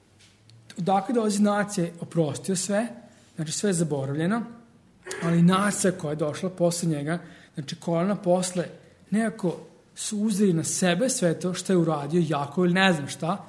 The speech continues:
ali imaju mržnju protiv Izraela. Kaže, mrze ga neverovatno. I stvarno, Edom je bio krvav neprijatelj Izraela. Kada je, kogod je napao Izrael, Edom se priključio. Ako je neko napao sa severa Izraela, odnosno oni sa juga još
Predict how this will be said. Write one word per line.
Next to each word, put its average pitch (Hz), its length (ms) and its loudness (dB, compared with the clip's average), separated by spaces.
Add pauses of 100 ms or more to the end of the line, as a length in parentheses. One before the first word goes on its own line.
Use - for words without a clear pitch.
(340)
ali 175 140 0
imaju 196 200 4
mržnju 180 400 4
protiv 185 300 -2
Izraela. 160 440 -2
Kaže, 160 260 -2
mrze 160 380 0
ga 165 120 -2
neverovatno. 135 680 -8 (320)
I 190 60 -2
stvarno, 190 380 2
Edom 180 280 2
je 220 80 4
bio 180 200 2 (100)
krvav 180 400 2
neprijatelj 160 640 -2
Izraela. 139 400 -6 (420)
Kada 175 160 4
je, 185 160 0
kogod 196 360 2
je 220 60 4
napao 185 720 0 (200)
Izrael, 185 360 0 (220)
Edom 190 280 2
se 214 240 0 (160)
priključio. 151 580 0 (380)
Ako 170 220 -2
je 202 40 4
neko 254 240 2
napao 202 560 2 (180)
sa 170 420 0
severa 254 520 2
Izraela, 185 500 2
odnosno 196 300 2
oni 202 160 4
sa 214 140 4
juga 202 480 6
još 196 280 2